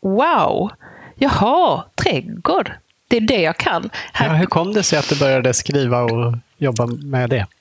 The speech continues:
Speaker 1: Ja,
Speaker 2: att det
Speaker 1: det
Speaker 2: blev en
Speaker 1: var
Speaker 2: del av
Speaker 1: ju
Speaker 2: ditt jobb?
Speaker 1: S V T som ringde för de skulle göra ett nytt trädgårdsprogram då. Och då jobbade jag på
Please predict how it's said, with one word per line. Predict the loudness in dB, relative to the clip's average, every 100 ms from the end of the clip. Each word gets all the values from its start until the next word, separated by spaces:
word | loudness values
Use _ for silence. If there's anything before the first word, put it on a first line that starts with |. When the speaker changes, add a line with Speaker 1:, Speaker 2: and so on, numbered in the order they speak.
| -2
Speaker 1:
Ja, | 2 4
Speaker 2:
att | 4
det |
Speaker 1:
det | 4
Speaker 2:
blev | 4
en | 4
Speaker 1:
var |
Speaker 2:
del | 4 4
av | 4
Speaker 1:
ju |
Speaker 2:
ditt | 2
jobb? | 2
Speaker 1:
S | 0 0
V | 0
T | 0 0 2
som | 0 0
ringde | 0 2 2 2 -2
för | -2
de | -2
skulle | -2 -2 0
göra | 0
ett | 0
nytt | 0 -2
trädgårdsprogram | -2 -2 -4 -6 -4 -2 0
då. | -2 -2 -6 _ -8
Och | -4 -2
då | 0
jobbade | 0 -2 -2 -2
jag | -2 -4 -4
på | -2 -2 -2 -2 -4